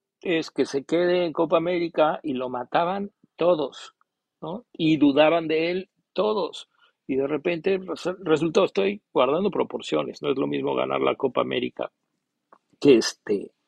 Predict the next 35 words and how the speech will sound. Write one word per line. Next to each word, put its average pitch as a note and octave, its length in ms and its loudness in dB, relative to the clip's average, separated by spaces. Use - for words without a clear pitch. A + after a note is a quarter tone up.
que C3 100 2
ganar A2+ 240 0
la G#2+ 140 -2
Copa A2+ 280 0
Oro, - 340 -4
¿no? - 220 -6
Eh, B2 400 6
pero F3 440 6
igual G3 400 -2
hiciste G#3 340 -8
en A3 60 -4
la A3 120 -4
cabeza G3 380 -2
de G#3 80 0
la F3 120 -2
bomba F3+ 340 -2
que - 140 0
el C#3 100 -2
Jimmy F3 480 -4
era E3 220 4
una E3 160 -2
buena E3+ 240 -2
opción E3 420 0
por D3+ 180 -4
ser F3 140 -2
joven, D#3+ 380 6
ahí B2 80 2
está C3 200 -6
Scaloni, F3 800 4
¿no? C#3+ 140 -4
O D3+ 80 -6
sea, A#2+ 100 -6
lo B2+ 100 -2
puedes F#3 200 -6
justificar, D3 800 4